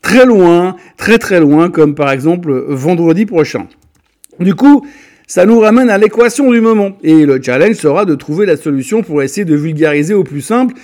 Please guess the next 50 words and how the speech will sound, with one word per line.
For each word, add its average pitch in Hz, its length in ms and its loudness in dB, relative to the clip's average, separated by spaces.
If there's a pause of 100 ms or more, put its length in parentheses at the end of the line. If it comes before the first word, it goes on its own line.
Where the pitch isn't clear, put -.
(120)
ce - 120 -12
qui 151 140 -12
se 165 140 -4
passe 233 260 0
dans 233 80 -2
nos 202 140 0
têtes. 143 280 -4
On 180 60 -2
va 233 160 4
donc 277 180 2
commencer 254 420 0
par 247 200 0
le 214 60 2
début. 165 320 -4 (400)
On 139 80 -2
a 143 60 -2
déjà 160 260 0
bien 190 160 -6
compris 214 280 -4
que 175 100 -6
le 143 120 -2
shutdown 175 540 -4
n'aura 127 340 -6
pas 156 140 0
lieu 214 200 -2
ou 202 200 -2
n'aura 127 340 -4
pas 147 140 -2
d'impact, 170 500 -4
ou 175 80 -8
s'il 170 260 -6
a 156 80 0
un 143 100 -2
impact, 165 340 -4
ça 170 80 -4
sera 143 180 -8
négatif 147 480 -4
pour 139 140 -8
l'économie, 175 440 0
donc 254 280 0
positif 277 1000 -2 (100)
pour 180 120 0
les 170 120 4
marchés 226 320 0
puisqu'ils 240 320 -2
vont 220 100 0
devoir 202 240 2
baisser 185 220 -2
les 160 120 0
taux. - 140 -16